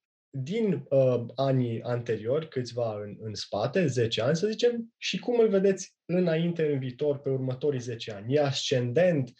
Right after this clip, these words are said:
Suntem într-o zonă, uh, în care suntem așa cumva, uh, pe linie de plutire? Sau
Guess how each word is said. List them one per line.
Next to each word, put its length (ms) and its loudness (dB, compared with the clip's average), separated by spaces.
Suntem 580 2
într-o 380 2
zonă, 560 2
uh, 320 -6
în 140 2
care 380 2
suntem 340 -2
așa 220 -2
cumva, 520 -2
uh, 520 -6
pe 80 2
linie 260 4
de 160 2
plutire? 580 -2
Sau 600 4